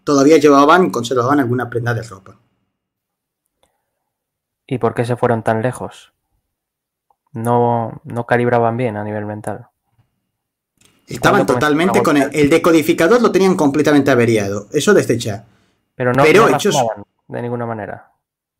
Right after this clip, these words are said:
Speaker 1: Estaban confusos completamente. De hecho, insisto que, eh, un compañero suyo les parecía que era un animal que les estaba intentando comer. Y se defendían. O sea,
Speaker 2: ¿Cuándo
Speaker 1: ese nivel.
Speaker 2: comenzaron?
Speaker 1: Tenían el decodificador totalmente deteriorado hasta que eso pasa. Cuando eso pasa, algunos están muertos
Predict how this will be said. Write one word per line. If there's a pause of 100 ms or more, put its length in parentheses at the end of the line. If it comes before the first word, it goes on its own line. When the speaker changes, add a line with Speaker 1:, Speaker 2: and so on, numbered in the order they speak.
(140)
Speaker 1:
Estaban
confusos
completamente.
De
hecho,
insisto
que,
eh,
un
compañero
suyo
les
parecía
que
era
un
animal
que
les
estaba
intentando
comer. (760)
Y
se
defendían. (1400)
O
sea,
Speaker 2:
¿Cuándo (120)
Speaker 1:
ese
nivel.
Speaker 2:
comenzaron?
Speaker 1:
Tenían
el
decodificador
totalmente
deteriorado
hasta
que
eso
pasa.
Cuando
eso
pasa,
algunos
están
muertos